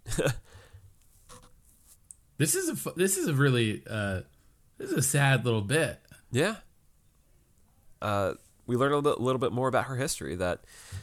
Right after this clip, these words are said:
Speaker 1: uh, the reason why she was involved in the stealing of this jewelry was this guy who kind of seduced her at this other house who was a coworker. Um,
Speaker 2: Mm-hmm.
Speaker 1: and he disappeared and left her holding the bag, uh, after they made a theft, and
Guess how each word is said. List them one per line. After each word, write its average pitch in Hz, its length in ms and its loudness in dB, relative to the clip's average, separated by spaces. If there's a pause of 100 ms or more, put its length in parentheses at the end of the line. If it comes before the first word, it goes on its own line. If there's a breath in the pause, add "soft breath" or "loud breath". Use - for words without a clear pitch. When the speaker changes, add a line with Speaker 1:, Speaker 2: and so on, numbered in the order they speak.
(160 loud breath)
Speaker 1:
uh, 90 320 0 (300)
the 104 140 -6
reason 110 220 0
why 101 320 2
she 110 160 -2
was 98 100 -2
involved 101 260 -2
in 92 200 -6 (120)
the 98 120 -4
stealing 104 240 -2
of 98 80 -2
this 92 100 -4
jewelry 120 300 0
was 98 160 -2
this 92 120 -4
guy 95 200 0
who 95 80 -2
kind 101 160 -4
of 90 120 -4
seduced 110 480 0
her 95 80 0
at 87 100 -4
this 90 160 -2
other 101 160 -2
house 85 280 -4
who 90 60 -6
was 87 100 -6
a 82 40 -10
coworker. 95 600 -2 (640 soft breath)
Um, 151 80 4 (680)
Speaker 2:
Mm-hmm. 95 40 -4
Speaker 1:
and 95 320 -2
he 113 200 -2
disappeared 101 560 0
and 92 120 -4
left 92 200 -2
her 95 80 -2
holding 95 240 -4
the 87 60 -8
bag, 101 540 0 (140)
uh, 80 360 -4 (400)
after 92 220 -6
they 90 80 -6
made 90 140 -6
a 85 60 -8
theft, 123 500 0
and 95 460 -4